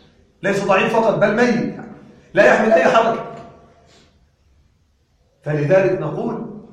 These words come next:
الحركات هنا موجودة، لكن في الذهن،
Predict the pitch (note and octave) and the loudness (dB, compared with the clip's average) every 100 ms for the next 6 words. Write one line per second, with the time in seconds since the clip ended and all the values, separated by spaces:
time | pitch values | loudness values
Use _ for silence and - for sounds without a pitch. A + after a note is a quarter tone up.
0 | _ _ _ _ _ _ _ _ _ _ | _ _ _ _ _ _ _ _ _ _
1 | _ _ _ _ - G#3+ G#3+ A3 G#3+ - | _ _ _ _ -2 0 2 2 4 4
2 | - - G#3+ - A#3 G3+ G3+ - C#4+ C#4 | 4 2 0 2 2 2 0 0 2 4
3 | C#4 - - - - - - - _ _ | 4 2 -4 -12 -14 -20 -20 -20 _ _
4 | _ _ C3+ C#3 D3 C#3 C#3 C#3+ E3+ F3 | _ _ -12 -10 -10 -10 -10 -6 -4 -4